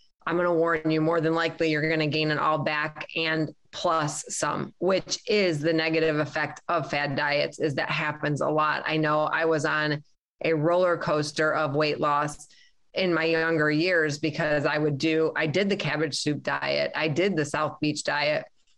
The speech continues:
Um, I did the starvation diet where I just didn't eat. And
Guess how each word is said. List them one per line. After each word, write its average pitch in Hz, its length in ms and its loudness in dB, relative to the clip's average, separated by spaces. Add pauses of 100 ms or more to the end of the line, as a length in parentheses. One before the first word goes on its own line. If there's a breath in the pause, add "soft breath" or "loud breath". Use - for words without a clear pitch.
(180)
Um, 147 360 0
I 170 120 0
did 180 200 2
the 185 140 2
starvation 160 640 0
diet 156 400 0
where 156 140 2
I 156 100 0
just 151 200 -2
didn't 156 260 0
eat. 160 320 0 (160)
And 151 480 -2